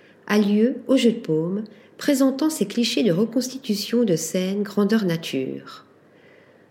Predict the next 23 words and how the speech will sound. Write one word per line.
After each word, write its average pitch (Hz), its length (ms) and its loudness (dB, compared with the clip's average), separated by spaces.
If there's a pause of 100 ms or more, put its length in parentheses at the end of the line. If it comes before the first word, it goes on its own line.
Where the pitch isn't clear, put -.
Depuis 190 260 2
les 185 160 4
années 262 200 6
mille 247 100 6
neuf 208 120 4
cent 269 100 0
quatre-vingt-dix, 165 880 -2 (380)
Thomas 226 340 4
Cyril 196 480 2
Demand 196 560 2 (160)
interroge 262 500 2
le 214 60 4
spectateur 196 720 0
sur 208 140 0
son 202 140 0
rapport 226 500 0
à 170 60 0
l'image 196 440 0
et 170 60 4
au 160 100 2
temps. 147 320 -6 (680)
Ses - 160 0
photographies 196 800 0